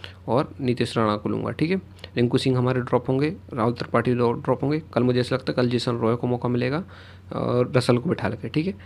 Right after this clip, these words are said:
तो इन दो में से आप देखना कैसी कंडीशन रहती है। बाकी अभी आप सेफ जाना हो तो वेंकटेश अय्यर या फिर राहुल त्रिपाठी में से एक को जा सकते हैं, ठीक है।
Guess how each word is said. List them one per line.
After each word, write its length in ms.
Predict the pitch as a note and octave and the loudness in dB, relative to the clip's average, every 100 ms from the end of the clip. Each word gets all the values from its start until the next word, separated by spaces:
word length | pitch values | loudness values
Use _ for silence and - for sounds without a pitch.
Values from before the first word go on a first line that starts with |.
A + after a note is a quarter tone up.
| - - - | -20 -14 -2
तो 60 | |
इन 100 | A2+ | 2
दो 100 | A#2+ | 4
में 80 | A#2+ | 4
से 120 | A2+ | 2
आप 80 | A2+ | 0
देखना 260 | A#2 A#2+ D3+ | 2 2 0
कैसी 280 | C3 A#2 | -2 -4
कंडीशन 320 | B2+ A#2+ A#2+ B2 | -2 0 2 2
रहती 280 | A#2+ A#2+ | 0 0
है। 60 | D#3 | 0
बाकी 280 | B2 A2 A#2+ | 0 -2 0
अभी 180 | A#2 A#2 | 2 2
आप 80 | A2 | 2
सेफ 200 | - A2+ | 0 2
जाना 220 | A#2+ A#2 | 2 2
हो 120 | C#3+ - - - - | 0 -4 -16 -20 -8
तो 60 | - | 2
वेंकटेश 380 | A#2 A#2 A#2 - | 2 2 -2 -2
अय्यर 360 | A#2+ D3 E3+ - | 2 2 2 -4
या 80 | A2 | -2
फिर 140 | A#2 | 0
राहुल 200 | A2+ A2 | 0 0
त्रिपाठी 360 | B2+ - A2 A2+ | -2 0 0 0
में 100 | A2 | -2
से 120 | - | -4
एक 140 | - | -6
को 160 | - C3 | -2 -2
जा 160 | A#2+ F#2+ | -2 -4
सकते 340 | - - - | -6 -12 -12
हैं, 40 | A#2+ | -8
ठीक 100 | E3 | -6
है। 280 | G#3 - | -8 -12